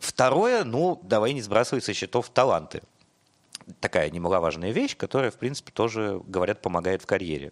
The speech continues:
То есть должен быть ещё талант. Талант должен сойтись в правильное время и в правильном месте с деньгами, с каналом, с продюсером, с чем-то. То есть должны как-то звёзды сойтись. Вот должны фишки все лечь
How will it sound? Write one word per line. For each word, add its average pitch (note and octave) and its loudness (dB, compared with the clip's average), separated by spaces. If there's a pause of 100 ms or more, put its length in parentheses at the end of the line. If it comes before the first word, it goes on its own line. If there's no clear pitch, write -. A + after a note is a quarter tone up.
То - -4
есть F2 -6
должен C3 0
быть A#2 -2
ещё A#2 0
талант. G2 0 (300)
Талант D3 2
должен D#3 0
сойтись C3+ -2
в - -8
правильное A#2 2
время A#2 -2
и F#2+ -4
в - -10
правильном G#2 2
месте C3+ -4
с - -8
деньгами, F2 -6
с - -8
каналом, G2 -2
с - -12
продюсером, F#2+ -4
с - -12
чем-то. A2 -4 (280)
То - -2
есть A2 -4
должны C#3 2
как-то D#3 0
звёзды G#2+ -4
сойтись. F2 -6
Вот F2 -8
должны A#2+ 0
фишки - -6
все C#3+ -2
лечь C3+ -4